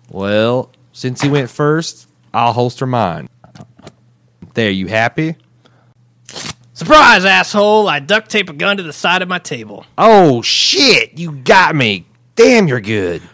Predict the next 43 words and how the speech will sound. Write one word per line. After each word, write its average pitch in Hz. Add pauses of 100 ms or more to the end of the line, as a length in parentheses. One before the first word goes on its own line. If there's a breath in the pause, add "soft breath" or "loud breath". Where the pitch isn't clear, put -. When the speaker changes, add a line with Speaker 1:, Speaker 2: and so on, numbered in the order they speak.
Speaker 2:
Rick, 175 (340 soft breath)
I 160
got 190
here 175
before 170
you. 131 (180 soft breath)
You 123
didn't 165
sweep 151
the 123
room. 127 (280 soft breath)
Who 339
knows 214
what 151
I 143
could 139
be 131
hiding 131
in 123
here? 127 (160 loud breath)
Hell, 247
I 226
could 190
snap 196
my 185
fingers 170
right 147
now 147
and 135
an 120
army 190
of 139
goons 175
would 135
come 175
out 160
of 160
that 143
closet 156
and 117
take -
you 160
away. 127